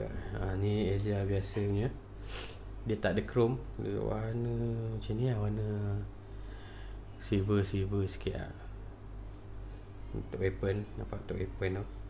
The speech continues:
Ah, sword, apa? Short sword, long sword macam tu lah. Ni weapon. Tapi kita tak pakai ni, kita pakai yang hijau tu.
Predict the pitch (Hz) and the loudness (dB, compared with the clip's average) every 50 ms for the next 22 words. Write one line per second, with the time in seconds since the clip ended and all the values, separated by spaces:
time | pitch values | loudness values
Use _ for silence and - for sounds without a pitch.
0 | - - - - - - - - - - - - - - - - - - - - | -10 -10 -10 -10 -8 -8 -8 -8 -8 -10 -10 -10 -8 -8 -8 -8 -8 -8 -10 -10
1 | - - - - - - - - - - - - 92 92 92 90 87 - - - | -10 -10 -8 -8 -8 -8 -8 -8 -8 -6 -4 -2 0 0 0 0 -2 -4 -6 -6
2 | - - 110 95 78 - - - - - - - - - - - 110 117 143 156 | -2 0 2 2 2 2 0 -4 -6 -6 -6 -6 -8 -8 -8 -4 0 0 2 2
3 | 143 - - - - - - - - - - - - - - 110 85 - - - | 0 -2 -6 -8 -10 -10 -10 -10 -10 -8 -8 -8 -4 0 2 2 2 2 2 2
4 | 127 120 120 - 107 110 110 104 - - - 120 - - - 104 101 104 104 101 | 4 4 4 4 4 2 2 2 0 0 0 0 0 0 -2 -4 -2 0 0 0
5 | 101 - - - - - - - - - - 92 95 95 98 - 110 107 - 107 | -2 -4 -8 -10 -10 -8 -8 -8 -6 -4 -2 -2 -2 -2 -2 -2 -2 -2 0 2
6 | 110 139 135 - - 110 113 107 117 113 113 123 123 - - - - - 104 98 | 4 4 4 6 4 4 6 6 6 6 6 4 2 2 -2 -2 -2 0 0 2
7 | 98 98 101 - 101 98 95 98 98 | 2 2 2 4 4 4 4 2 0